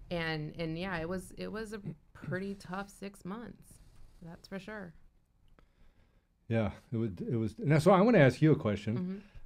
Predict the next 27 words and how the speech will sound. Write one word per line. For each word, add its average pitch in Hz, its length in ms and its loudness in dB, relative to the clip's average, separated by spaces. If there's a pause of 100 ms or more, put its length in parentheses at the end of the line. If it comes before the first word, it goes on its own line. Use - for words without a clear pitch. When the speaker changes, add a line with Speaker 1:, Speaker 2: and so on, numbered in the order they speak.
Speaker 1:
Mm-hmm. 143 60 -2
Speaker 2:
um, 117 460 2 (200)
because, 123 600 0 (800)
you 139 140 -4
know, 120 180 -2 (300)
you 165 240 2
s-, 165 220 4
you 165 220 6
have 160 180 8
a 127 40 6
different 120 340 0
perspective 104 760 -2
on 98 420 0 (840)
the, 104 80 -4 (920)
the 120 80 0
addictive 104 600 2 (100)
aspects. - 680 -6
Now, 101 300 -2 (580)
if 123 200 -2
we 135 80 8
were 135 160 10
to 117 60 6
kinda 113 280 2
compare 107 800 4
and 101 320 0
contrast 101 840 0 (440)
the 101 220 -2